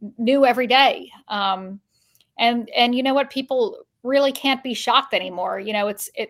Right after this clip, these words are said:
at least here, uh, you know, you would think that every school shooting would be, would be cause for shock and, and sort of national mourning, but it's, it's almost commonplace now. It's, it's, you know, nothing is, is, um, nothing sacred anymore in a way.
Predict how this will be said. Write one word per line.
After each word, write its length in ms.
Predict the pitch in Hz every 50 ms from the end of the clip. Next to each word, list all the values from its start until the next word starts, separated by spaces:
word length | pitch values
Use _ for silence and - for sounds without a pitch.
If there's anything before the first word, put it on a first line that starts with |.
| _ _
at 160 | - 220 220
least 240 | 240 254 247 240 -
here, 420 | - 269 269 254 233 202 202 190 -
uh, 300 | - 202 196 190 196 180 - _ _ - _ _ _ _ _
you 100 | - 214
know, 200 | 220 214 208 208
you 140 | 240 247 247
would 100 | 233 -
think 180 | 277 254 -
that 100 | - 240
every 280 | - - 233 240 247 226
school 240 | - - - 302 302
shooting 340 | 302 - 254 214 208 202 190
would 120 | - 220 196
be, 180 | 214 214 208 _ _ -
would 200 | 208 226 220 202
be 120 | 226 226
cause 340 | 220 - 240 233 226 220 -
for 160 | - 226 214
shock 460 | - - 294 285 247 214 180 - -
and, 200 | 226 220 214 208 -
and 380 | - 220 214 202 196 196 190 _ - -
sort 240 | 196 - - 226 214
of 220 | 214 202 185 196
national 400 | 208 220 220 214 208 - 240 240
mourning, 420 | 226 247 302 320 294 247 202 208 208
but 160 | 208 214 202
it's, 260 | 196 - - - - _ _ _ _ _ _ _ _
it's 140 | 240 214 -
almost 340 | 226 220 220 233 233 220 -
commonplace 640 | - - 277 302 285 262 262 - 196 190 - - -
now. 240 | 202 202 196 196
It's, 200 | 190 185 - - -
it's, 280 | - 220 202 - - -
you 100 | 226 214
know, 100 | 208 208
nothing 420 | 202 208 220 220 - 269 226 220
is, 340 | 220 208 202 196 202 - - _
is, 280 | 214 202 202 190 -
um, 420 | 208 196 196 196 196 196 202 202 196 _ _ _ _ _ _ _ _ _ _ _ _ _ _ _ _ _ _ _ -
nothing 300 | 220 226 240 269 254 247
sacred 360 | - - 240 - - 214 208
anymore 400 | 196 175 185 190 190 190 185 185
in 60 | 190
a 40 | 185
way. 300 | 180 185 196 196 175 175